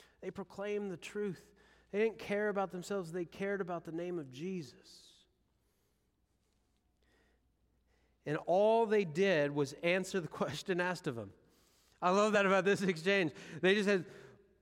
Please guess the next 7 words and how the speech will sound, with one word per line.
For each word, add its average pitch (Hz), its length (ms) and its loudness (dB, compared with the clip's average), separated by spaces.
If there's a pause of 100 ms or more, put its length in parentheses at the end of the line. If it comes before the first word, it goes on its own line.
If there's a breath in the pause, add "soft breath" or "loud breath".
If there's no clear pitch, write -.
(160)
"By 180 180 4
what 196 240 2
name?" 220 480 2 (380 soft breath)
And 160 140 4
they, 170 80 0 (160)
they 165 160 4 (120)
answered 190 380 0